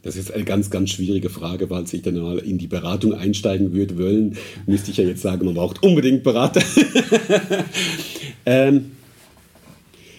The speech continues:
wir haben das gro-, wir haben den großen Vorteil gehabt, dass, äh, ein Kollege aus dem Team, der Jay Ceylan,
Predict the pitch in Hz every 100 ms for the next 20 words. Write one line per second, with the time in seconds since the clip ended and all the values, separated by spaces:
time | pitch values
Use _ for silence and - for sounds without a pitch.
0 | - - - _ _ _ _ _ _ _
1 | _ _ - - 107 131 135 147 131 -
2 | 131 120 123 143 113 120 120 117 113 117
3 | 110 104 101 101 - - 107 98 95 92
4 | 92 95 - 90 90 87 95 110 101 92
5 | - 107 123 120 - - - - - -
6 | 87 101 98 98 120 113